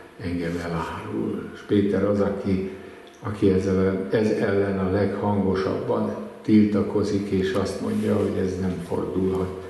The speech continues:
elő, ő meghalni is kész a mesterrel. A válasz pedig,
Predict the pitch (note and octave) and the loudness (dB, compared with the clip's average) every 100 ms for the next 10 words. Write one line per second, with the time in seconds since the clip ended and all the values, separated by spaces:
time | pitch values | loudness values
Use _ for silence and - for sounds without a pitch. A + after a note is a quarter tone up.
0 | - - - A2 G2 G2 G2 F#2+ G#2+ G2+ | -14 -16 -6 0 4 4 4 2 4 2
1 | G#2 F#2+ F#2+ F#2+ F#2+ - - - G2 G2 | 0 -2 -2 -2 -4 -6 -2 2 4 2
2 | - - - - - - - - G2+ G#2 | -4 -10 -16 -20 -20 -20 -16 -4 0 0
3 | - G#2+ G#2 G#2 G#2+ A2+ A2+ G2 G2+ G2 | 0 0 2 2 2 2 0 -2 -2 -2
4 | F#2 - - F#2+ G2 F#2+ - | -2 -4 -2 0 2 0 -2